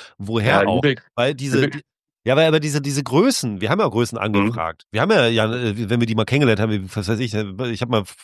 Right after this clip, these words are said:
Speaker 1: nach Jan Blomqvist gespielt, ja, natürlich haben wir ihn angefragt, "Machst du mal einen Remix von uns?" Nee, macht er nicht. Nicht aus Boshaftigkeit,
Speaker 2: Mhm.
Speaker 1: einfach keine Zeit, bringt ihm auch nix. Warum sollte der
Speaker 2: Ja.
Speaker 1: das machen? Und da ist es natürlich in der Punk-Szene einfacher.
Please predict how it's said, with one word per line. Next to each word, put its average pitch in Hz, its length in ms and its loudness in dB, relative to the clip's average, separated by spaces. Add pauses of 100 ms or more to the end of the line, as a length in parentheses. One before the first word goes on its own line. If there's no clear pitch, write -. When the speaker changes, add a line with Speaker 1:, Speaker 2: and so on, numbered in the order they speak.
(140)
Speaker 1:
nach 113 180 0
Jan 110 120 2
Blomqvist 131 400 2
gespielt, 98 360 -2
ja, 107 140 4
natürlich 143 280 0
haben 120 80 0
wir 117 60 2
ihn 110 40 0
angefragt, 104 340 -2 (240)
"Machst 117 220 -2
du 113 40 0
mal 110 100 4
einen 107 100 4
Remix 123 220 2
von 107 100 -6
uns?" - 100 -20 (220)
Nee, 151 280 4
macht 113 280 -2
er 214 60 2
nicht. 101 220 0
Nicht 147 140 -2
aus 135 140 -2
Boshaftigkeit, 165 640 0
Speaker 2:
Mhm. 104 100 -10
Speaker 1:
einfach 123 180 -4
keine 151 220 -4
Zeit, 147 460 0 (440)
bringt 170 220 2
ihm 202 140 4
auch 95 160 0
nix. 92 340 -6
Warum 139 220 2
sollte 147 260 -2
der 104 100 2
Speaker 2:
Ja. - 40 2
Speaker 1:
das 131 140 -4
machen? 131 220 -2 (340)
Und 98 100 -4
da 113 40 2 (280)
ist 113 80 -6
es 104 60 -2
natürlich 123 260 0
in 127 60 2
der 117 40 2
Punk-Szene 135 600 0
einfacher. 110 640 -2